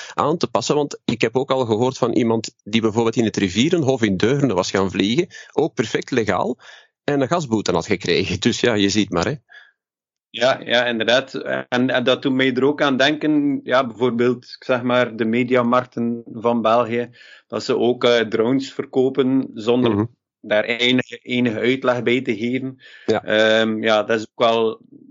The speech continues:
Speaker 2: bij Reep ook, eh, marketing geweest, dat dat niet interessant is om daar iets bij te zetten dat te
Speaker 1: Mhm.
Speaker 2: gewichtig is, dat de mensen zeggen van, "Oei,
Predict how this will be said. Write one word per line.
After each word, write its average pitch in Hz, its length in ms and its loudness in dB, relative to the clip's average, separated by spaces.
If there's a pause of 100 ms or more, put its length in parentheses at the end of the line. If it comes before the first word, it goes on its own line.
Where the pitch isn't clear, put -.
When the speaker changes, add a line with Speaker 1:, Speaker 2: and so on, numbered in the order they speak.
(200)
Speaker 2:
bij 113 240 0
Reep 113 220 0
ook, 123 220 0
eh, 113 220 0 (120)
marketing 117 600 -2
geweest, 107 320 2
dat 110 160 0
dat 107 160 -2
niet 113 280 0
interessant 117 560 -2
is 113 200 -4
om 107 340 -2
daar 110 280 2
iets 104 200 -6
bij 110 280 0
te 113 80 -8
zetten 113 400 -2
dat 110 220 -2
te 117 80 0
Speaker 1:
Mhm. 104 120 4
Speaker 2:
gewichtig 110 460 0
is, 113 160 -2
dat 110 160 0
de 107 60 -4
mensen 110 380 0
zeggen 113 240 0
van, 110 160 -2
"Oei, 117 260 -2